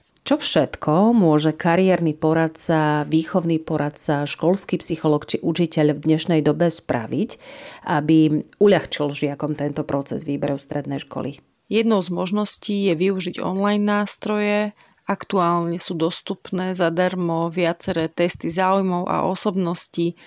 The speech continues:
Speaker 2: Je však dôležité ponúkať ich žiakom len ako orientačné nástroje a ich výsledky brať ako východisko k individuálnemu rozhovoru a ďalej tieto výsledky spracovávať, e, so žiakmi.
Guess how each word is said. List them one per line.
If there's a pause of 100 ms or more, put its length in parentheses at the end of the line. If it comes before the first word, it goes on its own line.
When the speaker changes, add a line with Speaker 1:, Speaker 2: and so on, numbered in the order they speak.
(340)
Speaker 2:
Je
však
dôležité
ponúkať
ich
žiakom
len
ako
orientačné
nástroje (540)
a (160)
ich
výsledky
brať
ako
východisko
k
individuálnemu
rozhovoru (240)
a
ďalej
tieto
výsledky
spracovávať, (140)
e,
so
žiakmi.